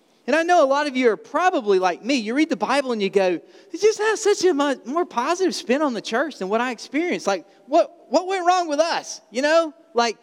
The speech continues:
you start trying to lead in the church and it's like herding cats. Not hurting cats. That's what you want to do. Herding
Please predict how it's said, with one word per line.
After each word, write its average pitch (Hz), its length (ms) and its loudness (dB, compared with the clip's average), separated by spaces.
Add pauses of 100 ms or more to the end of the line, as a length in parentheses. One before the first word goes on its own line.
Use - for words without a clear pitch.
(380)
you 277 120 2
start 311 260 -2
trying 311 180 -2
to 254 100 0
lead 254 400 0
in 269 100 0
the 240 80 0
church 277 720 -2 (180)
and 262 140 0
it's 277 160 -2
like 285 140 -2
herding 254 420 -2
cats. 214 560 -2 (500)
Not 269 280 0
hurting 214 580 -2
cats. 156 560 -4 (160)
That's 311 180 4
what 311 160 -6
you 220 120 -2
want 262 220 2
to 185 100 -12
do. 135 200 -4 (180)
Herding 262 680 0